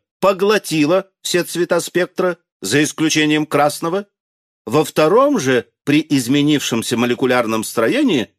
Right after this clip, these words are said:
она поглотила все краски, кроме голубой.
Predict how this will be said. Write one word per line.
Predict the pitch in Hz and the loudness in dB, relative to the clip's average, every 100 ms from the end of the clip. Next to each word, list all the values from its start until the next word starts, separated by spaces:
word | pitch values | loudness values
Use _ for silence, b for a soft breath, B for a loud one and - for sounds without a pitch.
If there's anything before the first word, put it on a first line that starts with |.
| _ | _
она | 101 104 113 160 | -4 0 2 0
поглотила | 196 240 208 220 - 202 208 208 | 0 0 2 0 0 -2 0 -2
все | - 147 190 | -2 -2 -2
краски, | - 117 131 147 - 190 196 _ _ - | -2 0 0 -2 -6 -8 -8 _ _ -6
кроме | 101 113 147 160 _ _ | 0 0 0 -4 _ _
голубой. | 98 117 139 95 98 | -4 -4 -2 -4 -6